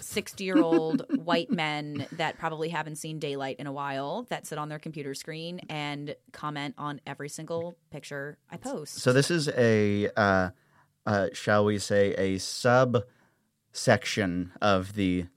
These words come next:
Speaker 2: thirsts segment here,
Speaker 1: Yes.
Speaker 2: where we're gonna call Unhinged Viewer Comments with Erin Cooper.
Speaker 1: Yes.
Speaker 2: So would you like
Speaker 1: Um,
Speaker 2: to, to give us an example of an unhinged viewer comment?
Speaker 1: Um,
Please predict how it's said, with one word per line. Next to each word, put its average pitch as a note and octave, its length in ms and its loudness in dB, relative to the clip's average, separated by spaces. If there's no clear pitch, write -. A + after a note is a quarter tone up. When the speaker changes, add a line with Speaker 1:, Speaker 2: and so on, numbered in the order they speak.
Speaker 2:
thirsts - 720 2
segment F2+ 600 0
here, F2+ 260 2
Speaker 1:
Yes. C#3+ 220 2
Speaker 2:
where D3 120 12
we're F3+ 120 8
gonna G#3+ 160 2
call C3+ 360 8
Unhinged D#3+ 440 8
Viewer A3 260 4
Comments C3 400 4
with G3 100 4
Erin C3 240 6
Cooper. D3+ 540 8
Speaker 1:
Yes. G#3+ 680 4
Speaker 2:
So G3+ 160 2
would G3+ 120 10
you G3 80 8
like A2 160 8
Speaker 1:
Um, - 60 -6
Speaker 2:
to, A2+ 360 6
to C3 100 2
give A2 180 4
us A2+ 140 4
an B2 80 2
example G#2+ 460 4
of G2+ 80 4
an G2+ 80 2
unhinged G2 640 2
viewer F2 300 0
comment? G2 640 0
Speaker 1:
Um, G#3+ 460 4